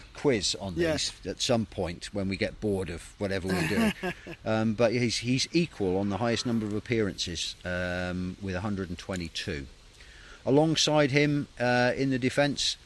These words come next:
Speaker 1: is a chap by the name of Brian O'Donnell. Brian O'Donnell?
Speaker 2: No.
Speaker 1: I don't remember Brian
Speaker 2: No.
Speaker 1: O'Donnell. He played twenty-four games for us in eighty-two, eighty-three,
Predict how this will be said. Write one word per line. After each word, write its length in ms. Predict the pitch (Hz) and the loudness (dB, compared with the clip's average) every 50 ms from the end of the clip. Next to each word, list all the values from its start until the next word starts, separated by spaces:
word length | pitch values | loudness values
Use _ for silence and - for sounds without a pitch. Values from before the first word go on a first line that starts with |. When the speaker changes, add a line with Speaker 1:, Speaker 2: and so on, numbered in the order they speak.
| - - - - - - - | -20 -20 -20 -20 -20 -10 -4
Speaker 1:
is 200 | - 123 113 117 | -2 -2 0 -2
a 40 | 113 | -2
chap 240 | - - 151 107 110 | -2 0 0 2 2
by 100 | 135 135 | 2 2
the 60 | 135 | 4
name 140 | 139 139 131 | 4 2 2
of 160 | 117 98 - | 0 0 2
Brian 400 | - 127 131 143 147 143 143 143 | 4 6 6 6 6 4 4 2
O'Donnell. 640 | - 123 135 127 110 151 160 160 131 98 80 67 - - - - - - - - - - - - - - - | 4 4 2 4 4 4 4 6 4 2 0 -4 -6 -12 -18 -20 -20 -20 -20 -20 -20 -20 -20 -20 -20 -14 -6
Brian 260 | - 135 143 156 160 160 | -2 -2 0 0 0 0
O'Donnell? 480 | 160 160 - - 156 165 175 180 175 | 0 0 2 2 2 2 2 2 2
Speaker 2:
No. 260 | 160 165 170 190 214 226 | 2 4 4 6 6 6
Speaker 1:
I 160 | 139 151 165 170 | 6 6 6 6
don't 240 | - 156 151 156 110 | 6 6 4 4 4
remember 360 | 143 139 139 139 135 120 110 | 4 4 6 6 6 4 4
Brian 240 | 82 101 101 95 95 | 2 4 4 4 6
Speaker 2:
No. 140 | 92 92 101 | 6 6 6
Speaker 1:
O'Donnell. 320 | 101 98 98 104 107 117 117 | 6 4 2 0 -2 -4 -4
He 140 | 120 127 123 | -6 -6 -6
played 260 | - - 131 120 117 | -2 0 0 0 0
twenty-four 540 | - - 156 165 170 170 151 - 165 151 139 | 0 0 0 0 2 0 0 2 2 2 4
games 300 | 127 127 113 107 104 92 | 4 4 4 4 2 0
for 180 | - - 98 101 | -4 -4 -4 -4
us 140 | 104 - - | -4 -2 -2
in 120 | 107 110 | 0 0
eighty-two, 560 | 117 123 123 - - 117 - - 135 123 120 | 0 0 -2 -4 -4 -4 -2 0 2 4 4
eighty-three, 760 | 113 104 101 - - 92 - - - 113 98 85 85 101 101 | 4 4 2 0 -4 -8 -8 -6 -4 -2 0 0 0 -2 -4